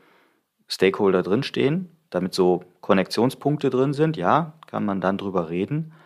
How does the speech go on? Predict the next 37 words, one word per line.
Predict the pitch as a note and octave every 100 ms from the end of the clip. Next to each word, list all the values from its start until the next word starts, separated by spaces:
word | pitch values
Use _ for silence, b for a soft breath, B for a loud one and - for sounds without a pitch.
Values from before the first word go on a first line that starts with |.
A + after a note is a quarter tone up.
| b b b b b b -
Aber | F2 F2+ F2+ F2+ F2+ F2+ F2+ - _ _ _ _ _ _ _ _ _ _ -
wenn | F#2
wir | F#2
über | F2+ F2
Timeframes | F#2+ A2 - A#2+ A2+ -
reden, | G#2 G#2 F#2+
dann | F#2
reden | F2+ F#2+ F#2+
wir | F#2
über, | F#2 F2 F2+ F2 F2 - B1
ja, | F2 E2 D#2+ _ _ _ _ -
was | D#2+
hast | F2+ -
du |
eben | E2+ F2
gesagt, | F2 F2+
Quartale | - F2 - F2+ G2 G#2
oder | F2+ F2 E2+
Halbjahre. | G#2 A2 G#2 G#2 G2+ G#2 b b b b b -
Oder | E2 F2 F2+ F2
wenn | E2+
man | E2 E2
in | - E2+
solche | E2 D#2
Fuzzy | - - G2 G#2
Roadmaps | F#2 F#2+ F#2 F#2 -
reinguckt, | F#2 F#2 F2+ F#2+ -
ne, | F2 G2+
dann | G2 F2
ist | - -
man | F2
vielleicht | - E2+ -
kurzfristig | G2 G2+ - G2 - -
etwas | - - G2 - _ -
kleiner | - F#2+ - F#2+
unterwegs, | F#2 F#2 E2+ F2+ -
aber | - E2+ E2+ E2+